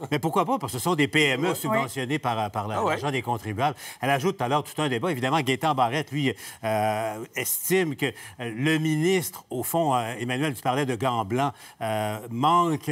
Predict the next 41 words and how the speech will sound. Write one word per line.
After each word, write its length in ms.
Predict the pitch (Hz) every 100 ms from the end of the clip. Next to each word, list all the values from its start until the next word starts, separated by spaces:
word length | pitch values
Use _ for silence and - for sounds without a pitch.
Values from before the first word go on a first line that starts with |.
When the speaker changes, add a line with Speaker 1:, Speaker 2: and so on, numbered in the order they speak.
| 135
Speaker 1:
manque 280 | 110 143 156
peut-être 320 | 139 127 147
de, 180 | 127 120 - - -
de, 200 | 127 113
de 160 | 113
courage 420 | 127 - 139 165 127
ou 60 |
de 100 | 131
guts 440 | 113 123 170 - -
politique 500 | 139 123 113 - 113
pour 220 | 117 -
confronter 640 | - 160 147 131 127 156
directement, 760 | 127 117 135 127 - 117 143 139 - - -
euh, 160 | 110 104
la 120 | 101
Fédération 500 | 131 117 113 113 151
des 160 | 120 110
médecins 320 | 110 - 135
omnipraticiens 520 | 117 107 107 - 135
pour 180 | 113 113
obtenir, 580 | 147 - 143 131 175 139
exiger 280 | 147 113 127
des, 460 | 127 185 139 113 - - -
des 120 | 123
résultats 640 | 120 117 110 98 147 165 113 - - -
à 80 | 110
la 100 | 107
suite 240 | - 151
de 80 | 117
cette 220 | 123 107
entente-là 400 | 107 110 110 185
conclue, 460 | 180 120 - 175 135
euh, 60 | 98 - -
l'année 220 | 117 139
dernière. 340 | 123 110 147 147
Mais, 120 | 127
mais 120 | 123
quand 220 | 131 247
on 140 | 233 143
y 120 | 110
pense, 380 | 156 175 143